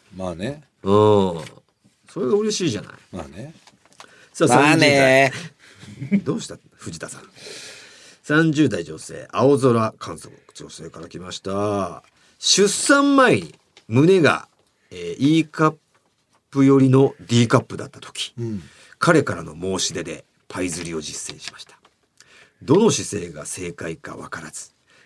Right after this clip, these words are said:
Speaker 2: 自分が動くのも嫌で、仰向けで寝ているところにセルフでこすっていただきました。
Speaker 1: <laughs>
Speaker 2: が、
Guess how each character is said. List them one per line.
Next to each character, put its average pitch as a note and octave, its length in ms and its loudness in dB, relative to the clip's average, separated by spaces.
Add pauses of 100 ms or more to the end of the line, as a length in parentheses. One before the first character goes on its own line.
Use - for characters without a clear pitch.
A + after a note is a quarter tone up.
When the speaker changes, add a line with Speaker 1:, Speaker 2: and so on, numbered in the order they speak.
(100)
Speaker 2:
自 G2+ 160 -4
分 E3 220 2
が D#3+ 80 4
動 C#3+ 240 4
く G#2+ 100 -8
の F2 80 -10
も D#2 140 -16
嫌 E2 220 -10
で、 - 180 -20 (480)
仰 C#3 240 4
向 G3+ 200 -2
け E3+ 160 -2
で D#3+ 140 2
寝 A#2+ 200 0
て E3+ 240 -2
い D#3+ 180 4
る D3+ 140 0
と D3+ 160 -8
こ D3+ 180 -8
ろ C#3 140 2
に E3 260 0
セ - 300 -2
ル G3+ 80 2
フ G2 160 -8
で A2 100 -2
こ - 160 -10
す C#3 140 -2
っ - 20 2
て - 180 -10
い D3+ 60 -10
た D3+ 80 -10
だ - 60 -4
き E3 120 6
ま - 60 2 (100)
し A3 140 2
た。 F#4+ 60 6 (2750)
Speaker 1:
<laughs> A#2+ 60 0
Speaker 2:
が、 E3 300 4